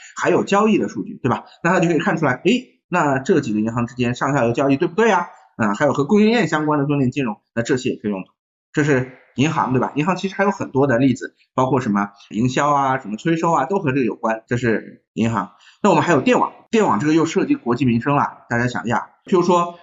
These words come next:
深圳要负责香港的电，如果惠州某个地方断电了，那对香港有什么影响？大家知道电网嘛，你某一个电闸拉下来是不是要黑掉一片儿？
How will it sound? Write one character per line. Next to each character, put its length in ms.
深 240
圳 200
要 120
负 200
责 480
香 180
港 100
的 80
电， 160
如 220
果 180
惠 180
州 200
某 140
个 40
地 80
方 140
断 160
电 120
了， 100
那 120
对 160
香 180
港 140
有 40
什 80
么 80
影 120
响？ 140
大 100
家 60
知 60
道 80
电 280
网 220
嘛， 160
你 400
某 180
一 60
个 80
电 200
闸 140
拉 220
下 100
来 120
是 100
不 80
是 40
要 80
黑 160
掉 140
一 60
片 160
儿？ 40